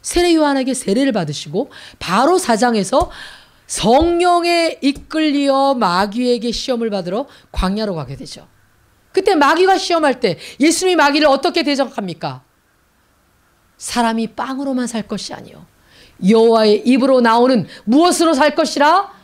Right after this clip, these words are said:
말씀으로 살 것이라." 여러분, 말씀으로 삽니다. 여호와 입으로 나오는 말씀으로 살아요. 지금 말씀을 의지할 때 너희가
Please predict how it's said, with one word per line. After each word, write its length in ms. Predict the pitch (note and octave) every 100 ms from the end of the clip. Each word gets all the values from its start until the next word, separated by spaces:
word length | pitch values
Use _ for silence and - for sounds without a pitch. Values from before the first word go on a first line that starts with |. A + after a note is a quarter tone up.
| _ - G3
말씀으로 840 | F#3+ B3+ E4 - - F#4 F4+ E4+
살 260 | D#4 D#4 D#4
것이라." 640 | D4+ - A3 F3 C#3 - _ _ - _ _ _ _ _
여러분, 280 | D#3+ C#3+ D3
말씀으로 600 | D3 E3 - - A#3+ G#3+
삽니다. 640 | F#3 E3 C#3 - C#3+ - - _ _ _ _ _ _ _ F#3
여호와 220 | G#3 G#3
입으로 260 | G3 G3 G3+
나오는 320 | G#3 G3+ C4+
말씀으로 540 | A3+ A3 - C4+ G3+
살아요. 320 | - - - - _ _ _ C4+ - -
지금 240 | - F4+
말씀을 440 | E4 E4 F4 F#4+ F#4
의지할 380 | E4 E4+ D#4+ D#4+
때 320 | F4+ A4 - - - -
너희가 540 | G#3+ A#3 B3+ A#3+ A#3